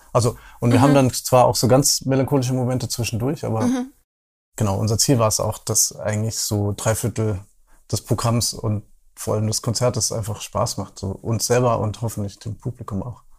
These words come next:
Speaker 1: Genau.
Speaker 2: Ja, und irgendwie widerspricht sich das ja auch nicht mit der Melancholie, ne? Also ich hatte einfach das Gefühl,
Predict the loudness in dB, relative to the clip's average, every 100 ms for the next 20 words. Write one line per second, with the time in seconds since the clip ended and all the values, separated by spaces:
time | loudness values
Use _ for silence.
0 | -20 _ -20 _ _ _ -4 2 4 4
1 | 2 0 0 0 0 0 -2 -4 -4 -4
2 | -2 2 2 2 0 0 0 0 0 -2
3 | -4 -4 -2 -2 -2 -2 -2 -2 0 0
4 | 2 2 0 -2 -4 -4 -4